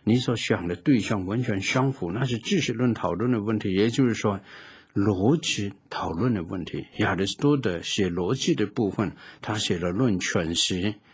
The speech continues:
那本书又写了两大部的分析前论跟分析后论，那么然后也写了他的范畴。所以这三，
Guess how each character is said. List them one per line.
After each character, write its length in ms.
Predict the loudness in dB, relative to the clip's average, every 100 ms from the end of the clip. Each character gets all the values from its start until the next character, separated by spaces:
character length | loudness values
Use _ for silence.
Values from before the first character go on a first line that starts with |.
| _ _ _ _ _ -2
那 100 | 0
本 180 | 0 0
书 280 | 2 4
又 160 | 6 6
写 240 | 6 4
了 100 | 4
两 320 | 2 2 0 0
大 220 | 0 0
部 260 | -2 0
的 140 | 0 0
分 240 | 4 4
析 120 | 2
前 280 | -4 -2 0
论 260 | 2 2 2
跟 180 | 2 2
分 200 | 0 0
析 140 | 0
后 240 | 0 2 4
论， 340 | 4 2 -2 -14 -20 _ _ _ _ -4
那 80 | 0
么 80 | 2
然 180 | 2
后 100 | 2
也 160 | 4 2
写 200 | 2 2
了 140 | 0
他 140 | -2 -4
的 80 | -4
范 320 | 0 0 0
畴。 360 | -2 -6 -8 -18 -20 -20 _ _ _ _ -10
所 160 | -6
以 60 | -2
这 140 | -2
三， 1080 | 0 -2 -2 -2 -2 4 6 6 6 4